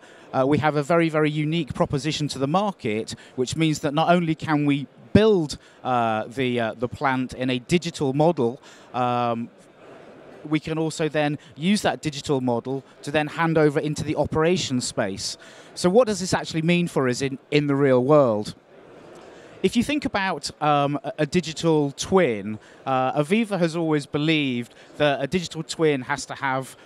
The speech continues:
four discrete, uh, components to it. And there will be many, many digital twins, uh, that exist across any business. But for us, a digital twin has to combine the structural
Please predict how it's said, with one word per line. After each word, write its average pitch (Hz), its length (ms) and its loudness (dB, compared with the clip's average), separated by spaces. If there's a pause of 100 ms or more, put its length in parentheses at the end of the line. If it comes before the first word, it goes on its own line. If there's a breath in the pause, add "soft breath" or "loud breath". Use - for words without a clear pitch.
(100)
four 165 640 2 (100)
discrete, 151 680 -2 (200 loud breath)
uh, 135 200 2
components 139 720 0
to 113 180 -8
it. 101 280 -8 (280 loud breath)
And 147 160 -2
there 165 100 4
will 165 120 -4
be 175 100 0
many, 208 260 4
many 180 280 0
digital 151 340 -6
twins, 139 640 -4
uh, 120 340 -2
that 127 160 0
exist 131 480 -4
across 127 400 -2
any 131 240 -2
business. 123 540 -4 (360 loud breath)
But 160 240 2
for 185 200 4
us, 151 420 4 (240 loud breath)
a 143 80 0
digital 185 380 -2
twin 131 520 0 (200 loud breath)
has 160 220 -4
to 156 100 -2
combine 143 640 0 (220 loud breath)
the 151 80 -2
structural 156 920 0